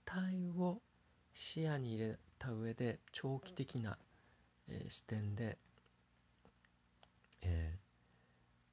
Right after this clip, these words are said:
ー、えー、なんていうんですかね、役に立つ話を共有していこうと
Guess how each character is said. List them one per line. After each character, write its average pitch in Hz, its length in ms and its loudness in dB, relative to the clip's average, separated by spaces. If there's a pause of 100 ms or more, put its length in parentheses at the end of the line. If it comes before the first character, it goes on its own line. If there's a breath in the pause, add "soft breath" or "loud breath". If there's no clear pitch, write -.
(100)
ー、 - 40 -12
え - 920 -12 (760)
ー、 - 40 -20
な - 60 -18
ん - 100 -20
て - 60 -16
い - 40 -20
う - 20 -10
ん - 20 -10
で - 40 -12
す - 80 -12
か 147 100 -12
ね、 120 100 -8
役 98 340 0
に 92 200 2 (500)
立 95 160 -2
つ - 80 -10
話 - 460 -12 (2000)
を 120 200 -2 (1120)
共 110 200 0
有 107 120 -8
し - 120 -6
て - 200 -12 (220)
い 95 160 -8
こ - 220 -10
う - 60 -20
と - 80 -16